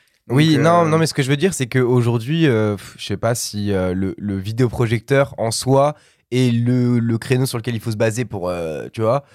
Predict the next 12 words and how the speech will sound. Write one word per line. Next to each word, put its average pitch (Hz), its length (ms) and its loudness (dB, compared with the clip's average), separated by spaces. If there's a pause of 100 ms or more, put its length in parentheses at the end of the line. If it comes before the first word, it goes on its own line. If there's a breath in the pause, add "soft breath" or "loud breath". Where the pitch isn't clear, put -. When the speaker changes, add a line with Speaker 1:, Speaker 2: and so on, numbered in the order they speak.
(220 soft breath)
Speaker 2:
Mais 151 400 2
en, 127 260 -2
si 139 200 -8
tu 143 140 -8
le 135 80 -4
fais, 180 440 0
euh, 110 220 -2
est-ce 120 200 -4
que 180 160 -4
viser 131 360 -6
les 127 80 -4
professionnels 131 600 -6